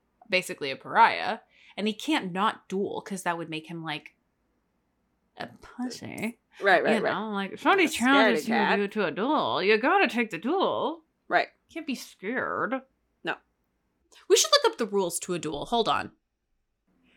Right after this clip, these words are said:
Speaker 1: So these, this is from P B S. These are the rules to a duel, just to give us an idea of, like, all the things that they have to go through to get to the point where they're literally shooting at each other. It's quite,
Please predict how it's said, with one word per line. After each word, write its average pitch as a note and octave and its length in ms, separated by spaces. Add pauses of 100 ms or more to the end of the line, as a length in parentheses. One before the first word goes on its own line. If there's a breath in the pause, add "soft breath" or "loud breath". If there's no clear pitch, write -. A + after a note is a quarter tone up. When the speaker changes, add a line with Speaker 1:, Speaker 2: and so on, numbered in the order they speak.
(140)
Speaker 1:
So C4 180 (120)
these, G4+ 420
this D#4+ 220
is F4+ 140
from D#4+ 180
P G#3+ 180
B F#3 160
S. - 400
These C#4+ 420
are F#4 120
the F4 100
rules G#3+ 600
to - 220
a D#3+ 60
duel, D#3+ 420
just C#4 220
to E4+ 80
give C#4 260
us B3 220
an A3+ 80
idea F3 460
of, E3+ 180
like, D#3+ 400
all A3+ 200
the C#4 120
things G3+ 320
that F#3+ 140
they F3 100
have E3 140
to E3+ 100
go D#3+ 220
through A#3 440 (200 soft breath)
to G#3 100
get F#3 180
to F#3 100
the F3+ 80
point D#3 260
where D#3+ 100
they're D3+ 140
literally D#3 420
shooting C3+ 420
at D#2+ 120
each - 180
other. E2 300
It's - 180
quite, A4 440